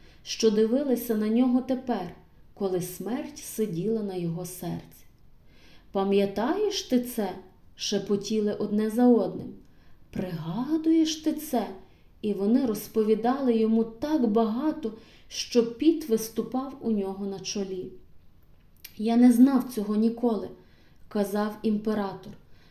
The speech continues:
«Музики, музики, мого великого барабана», кричав він, «щоб я не міг чути, що вони кажуть». Але вони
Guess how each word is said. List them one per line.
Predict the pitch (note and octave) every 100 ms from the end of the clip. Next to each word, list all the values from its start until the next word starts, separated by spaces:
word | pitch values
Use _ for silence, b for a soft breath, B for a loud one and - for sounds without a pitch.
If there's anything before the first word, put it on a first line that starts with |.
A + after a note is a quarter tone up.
| b
«Музики, | A3 D#4+ E4+ G#3+ - -
музики, | F3+ A3+ D#4+ F4 A3 F#3+ F#3+ F#3 b b b
мого | A3 C4 C4 C#4
великого | B3 A#3+ C4 E4 - C4+ C#4
барабана», | A#3 C4+ C#4 A#3 C4 A3 F3+ - - - -
кричав | - G3 G3 G#3 G3+ F#3+
він, | F3+ F3 - b b b
«щоб | - C#4+ A#3+
я | C#4 D4+
не | D4
міг | D4+ D#4 -
чути, | - E4+ D#4+ B3+
що | A#3 - - E4
вони | D#4 D4+ D4+
кажуть». | D4+ C#4+ C#4 G#3+ - G3 - _ - - b b b b b
Але | G3+ G#3+ B3 E4
вони | D4 C4 B3+ C4